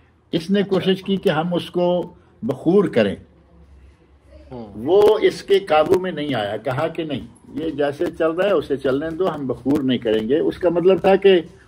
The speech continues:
Speaker 1: वो छोटी-छोटी अंगीठियाँ बना के उसमें,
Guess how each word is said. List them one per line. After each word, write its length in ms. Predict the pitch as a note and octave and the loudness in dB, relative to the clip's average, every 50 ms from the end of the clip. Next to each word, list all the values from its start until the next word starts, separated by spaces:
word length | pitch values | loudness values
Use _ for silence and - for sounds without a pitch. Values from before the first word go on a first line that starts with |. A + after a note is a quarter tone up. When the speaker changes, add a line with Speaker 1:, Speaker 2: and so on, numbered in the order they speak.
| _ _ - | _ _ -6
Speaker 1:
वो 60 | D3 | -6
छोटी-छोटी 500 | D3+ - D#3+ E3 D#3+ - F3 E3+ E3+ F3+ | 0 2 2 2 4 2 2 4 4 4
अंगीठियाँ 500 | F3 D#3+ D3+ D3+ D3+ C#3 - D#3+ D#3+ D#3 | 4 6 6 4 4 4 2 -2 -2 -2
बना 240 | D#3 D3+ D3 C#3+ C#3+ | 0 0 2 2 2
के 240 | C#3 - D#3 D#3 D3+ | 4 4 4 4 4
उसमें, 520 | C#3+ - D3+ D3+ D3 D3 C#3+ C#3 C#3 C#3 | 2 0 -2 -4 -2 -2 -2 -2 -2 -4